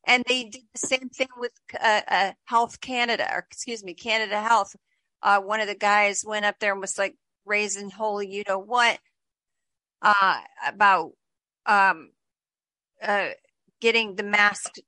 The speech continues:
you know, the mask mandate removed. I think it was in Alberta. And he asked for the, the, i-, he wanted to see the isolates. Nothing. So it's like, okay.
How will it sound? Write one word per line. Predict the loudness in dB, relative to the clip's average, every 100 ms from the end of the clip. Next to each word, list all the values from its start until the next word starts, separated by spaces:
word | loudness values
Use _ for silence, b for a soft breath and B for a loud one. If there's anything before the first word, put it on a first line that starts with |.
| -20 -18
you | -8 -2
know, | 0
the |
mask | 2 2 2 -2
mandate | -2 -2 -2 -6 -6 -8
removed. | -12 -10 -10 -10 -12
I |
think | -16 -12
it |
was | -10 -8
in | -4
Alberta. | -4 -4 -2 0 0 -2 -6 -10
And | -6 -6 -6 -10 -18 _ _ _ -16
he | -8 -2
asked | -2 -2 -8
for | -12 -12
the, | -12 -14 -8
the, | -6
i-, | -4 -6 -8
he | -20 -18 -16
wanted | -8 -8 -6 -10
to | -12
see | -12 -12
the | -8 -4
isolates. | -4 -4 -10 -12 -16 -18 -8
Nothing. | -4 -4 -6 -12 _ _ _
So | -6 -2 -2
it's | -4 -8
like, | -6 -6 -10 -12 -6
okay. | -6 -6 -10 -12